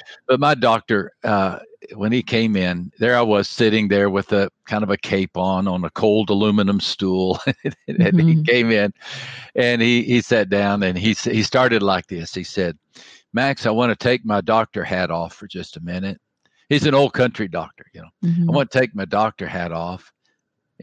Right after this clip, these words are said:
Speaker 1: Tell me how you're doing. I mean,
Speaker 2: Mm-hmm.
Speaker 1: really, just tell me how you're doing." And, and for about the next three or four minutes, he just let me say anything I wanted to.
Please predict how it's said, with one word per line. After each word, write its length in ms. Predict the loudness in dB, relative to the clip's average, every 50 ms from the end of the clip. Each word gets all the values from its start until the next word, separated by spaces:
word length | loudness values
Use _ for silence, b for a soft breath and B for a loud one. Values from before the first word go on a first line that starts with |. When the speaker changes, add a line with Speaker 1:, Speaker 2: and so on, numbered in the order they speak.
| -20 _ -10
Speaker 1:
Tell 240 | -2 0 0 0
me 140 | 0 -2 -2
how 160 | -4 -6 -8
you're 200 | -10 -10 -12 -14 -16 -16
doing. 260 | -20 -20 -20 -20 -20 _ _ _ _ _ _ _ _ _ _ -6
I 100 | -4 -2
mean, 240 | 0 0 0 0 0
Speaker 2:
Mm-hmm. 80 | -2
Speaker 1:
really, 360 | -2 -4 -4 -6 -10 -14 -16 -8
just 320 | -2 0 0 0 -2 _ -16
tell 260 | -6 -4 -4 -4 -4
me 140 | -6 -10 -12
how 180 | -12 -14 -14
you're 180 | -14 -16 -18 -20
doing." 280 | -20 -20 -20 -20 -20 _ _ B B B B B B B B B
And, 220 | -2 -2 -2 -2 -4 -2
and 240 | -2 0 0 -2
for 160 | -2 2 2 2
about 340 | 2 4 2 2 2 2
the 80 | 0 0
next 420 | 2 0 -2 -2 -6 -12 -12 _
three 240 | -4 -2 0 2 2
or 80 | 2 2
four 260 | 2 2 2 2 2
minutes, 420 | 2 0 -2 -2 -2 -4 -6 -6 -4
he 120 | -4 -4
just 260 | -2 -4 -6 -6 -4
let 140 | -4 -4 -4 -4
me 80 | -6
say 280 | -6 -4 -4 -2 -2 -2
anything 400 | -2 -4 -4 -4 -4 -2 -2 -2
I 40 | -2
wanted 360 | -2 -4 -4 -6 -6 -8 -10
to. 140 | -12 -14